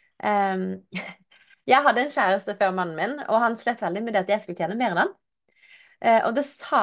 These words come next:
han en gang, var liksom, «Det var glemmesak at du skulle tjene mer enn meg», og det er liksom sykt weird,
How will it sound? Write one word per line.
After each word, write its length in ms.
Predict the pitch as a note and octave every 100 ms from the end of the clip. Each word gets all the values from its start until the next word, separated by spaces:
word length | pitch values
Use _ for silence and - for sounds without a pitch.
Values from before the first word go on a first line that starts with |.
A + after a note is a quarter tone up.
| F3
han 100 | D#3+
en 80 |
gang, 140 | F#3 E3
var 80 | D#3+
liksom, 140 | E3+
«Det 60 | F3+
var 140 | E3+ -
glemmesak 680 | E3+ D3+ D3+ D3+ F3 D#3+ E3+
at 40 |
du 60 | F3+
skulle 140 | E3+
tjene 220 | - E3 E3
mer 160 | E3
enn 80 | D#3+
meg», 220 | D#3 F3+
og 80 | F3+
det 80 | F#3
er 20 |
liksom 220 | G#3 C#4+ C4
sykt 400 | - G#3+ - F#3
weird, 400 | F3 F#3 C#4+